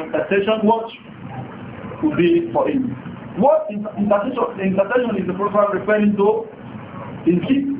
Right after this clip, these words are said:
is it the shafa'a khassa? No, it's not the shafa'a khassa. It's not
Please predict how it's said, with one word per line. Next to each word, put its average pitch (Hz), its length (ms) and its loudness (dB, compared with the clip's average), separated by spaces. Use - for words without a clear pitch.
is 180 120 4
it 269 140 2
the 220 160 4
shafa'a 240 460 4
khassa? - 1200 0
No, 214 300 4
it's - 120 -8
not 185 160 4
the 170 60 -2
shafa'a 156 480 2
khassa. - 360 -2
It's - 220 2
not 214 340 4